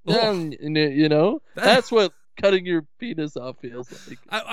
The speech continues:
Speaker 1: I wasn't sure what you meant, but now I'm vi-, like, I'm picturing eating jam with a spoon, and I just go like, "Yeah, that's as, that's as uncomfortable to me as watching someone cut their own penis off." I just can't, uh, I can't, I can't ra-,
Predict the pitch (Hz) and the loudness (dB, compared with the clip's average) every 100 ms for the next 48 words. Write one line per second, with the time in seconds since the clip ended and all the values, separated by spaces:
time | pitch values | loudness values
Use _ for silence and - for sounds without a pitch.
0 | 233 247 302 285 262 - 254 254 240 190 | -2 0 -4 -4 -10 -6 -4 -4 -6 -10
1 | 175 175 208 196 175 160 160 156 - 151 | -12 -6 -6 -4 -4 -2 -2 -4 -10 -8
2 | 170 165 170 175 214 220 202 180 - 151 | -6 -6 -4 0 0 0 -2 -6 -12 -16
3 | 120 160 170 143 - - - 160 - 240 | -12 -8 -6 -6 -8 -20 -10 -8 -2 -2
4 | - 233 208 202 208 185 143 156 156 165 | -2 -8 -6 -6 -4 -4 -2 -2 0 0
5 | 170 147 143 - - 165 156 120 117 117 | -2 -4 -6 -6 -2 -2 0 -2 -6 -10
6 | - _ - 160 170 175 - 185 151 147 | -14 _ -10 -4 -2 -2 -4 -4 -2 -2
7 | 165 143 185 220 220 180 202 226 - 175 | 0 0 0 0 -2 0 -2 -2 0 0
8 | 185 170 165 151 147 143 135 143 139 131 | 0 -2 -4 -6 -6 -10 -10 -6 -4 -4
9 | 123 113 - - 139 147 147 139 139 127 | -6 -10 -16 -4 -2 -2 -4 -6 -6 -6
10 | 131 123 131 117 110 110 104 - - 104 | -8 -6 -6 -8 -10 -12 -14 -18 -18 -16
11 | 113 131 127 - 131 131 131 131 117 113 | -12 -12 -10 -8 -8 -6 -8 -8 -8 -6
12 | 113 110 - _ _ - 135 185 185 175 | -8 -10 -14 _ _ -10 -4 -2 -2 -4
13 | 165 196 190 175 156 | -10 -6 -6 -6 -10